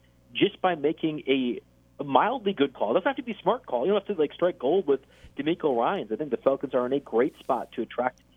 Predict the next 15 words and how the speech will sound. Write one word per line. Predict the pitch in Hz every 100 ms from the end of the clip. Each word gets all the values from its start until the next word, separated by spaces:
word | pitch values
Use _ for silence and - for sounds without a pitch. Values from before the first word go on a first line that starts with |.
| _ -
any | 170 185
number | 143 196 170
of | 127
people. | - 131 123
I | 123
don't | 175 156
know | 175
what | 160 156
it | 131
is | 143 151 143
or | 117
who | 151
they'll | 143
be | 131 120
after. | 127 - 127 117